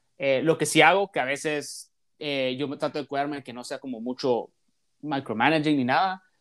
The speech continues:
pero solo es tratar de recordar como que, digamos, eh, eh, la meta del sprint. Ah, bueno, lo que queremos para este sprint es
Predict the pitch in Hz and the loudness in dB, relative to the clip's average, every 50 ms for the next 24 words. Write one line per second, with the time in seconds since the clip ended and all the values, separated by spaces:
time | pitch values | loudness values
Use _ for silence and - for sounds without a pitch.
0 | _ _ _ - - 147 139 131 - 147 143 143 147 147 147 143 143 139 - 147 | _ _ _ 0 2 2 2 2 2 2 2 4 4 4 2 2 0 -2 -4 -6
1 | 131 - 135 131 127 135 131 131 131 - 123 120 127 127 123 - 131 120 113 - | -4 -4 -4 -2 -2 -4 -4 -6 -6 -6 -4 -2 -2 -4 -4 -4 -8 -10 -10 -10
2 | - 120 107 95 87 71 110 123 127 123 127 131 127 123 117 117 - - _ _ | -10 -10 -10 -10 -10 -10 -6 -2 -2 0 0 0 -2 -4 -4 -8 -10 -18 _ _
3 | - - - - 69 90 - - - 113 98 - 131 160 147 160 165 160 123 143 | -20 -18 -16 -12 -12 -12 -10 -8 -6 -4 -2 2 4 4 6 8 8 6 6 6
4 | 123 113 113 - 123 110 101 92 147 160 156 143 135 113 107 - - 120 117 113 | 4 2 2 -4 -6 -6 -2 0 4 4 6 4 4 2 0 -6 -8 -8 -8 -6
5 | - 113 110 - - 120 143 175 196 196 196 - 165 165 170 165 170 - - 185 | -6 -8 -10 -6 -2 0 0 2 2 2 2 4 4 4 4 2 -2 -6 -4 -4
6 | 185 185 - - 139 139 - - - - | -4 -2 0 0 2 2 2 0 -2 -10